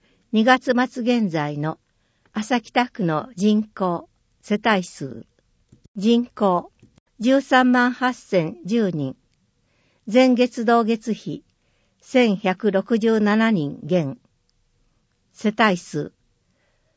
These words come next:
六万六千五十一世帯。前月同月比、三百三十二世帯増。ホームページは、広島市朝北区役所で検索できます。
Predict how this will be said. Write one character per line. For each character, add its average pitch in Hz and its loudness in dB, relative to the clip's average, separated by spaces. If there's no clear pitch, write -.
六 220 0
万 247 4
六 233 -2
千 160 -2
五 214 2
十 233 2
一 214 -2
世 - -6
帯。 135 -8
前 233 4
月 226 -2
同 214 2
月 208 -4
比、 - -10
三 254 4
百 196 -2
三 220 0
十 170 0
二 180 -2
世 214 -4
帯 151 -6
増。 147 -2
ホ 247 0
ー - 2
ム 254 0
ペ 226 -4
ー 143 -6
ジ 139 -12
は、 156 -8
広 247 0
島 226 -4
市 - -12
朝 220 -8
北 220 -8
区 - -8
役 214 -8
所 135 -12
で 135 -8
検 190 -6
索 - -12
で 160 -8
き 156 -16
ま 156 -12
す。 - -20